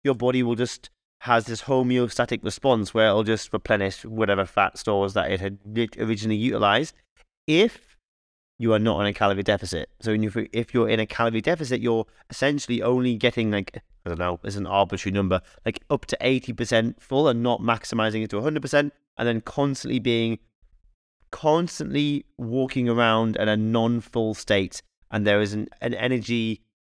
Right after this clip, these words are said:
restriction, and therefore there is not a f-, not sufficient energy, which is why you feel tired, which is why caffeine is important. That makes sense. Cool.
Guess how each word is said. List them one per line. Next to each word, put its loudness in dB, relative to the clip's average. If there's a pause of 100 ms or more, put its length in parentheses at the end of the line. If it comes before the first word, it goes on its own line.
restriction, -2
and 0
therefore 2
there 2
is -2
not -2
a -6
f-, -12
not -2
sufficient -4
energy, -2 (300)
which -14
is -4
why 4
you 0
feel -2
tired, 0 (300)
which -12
is -4
why 2
caffeine -2
is -6
important. -6 (380)
That 0
makes -2
sense. -4 (120)
Cool. 2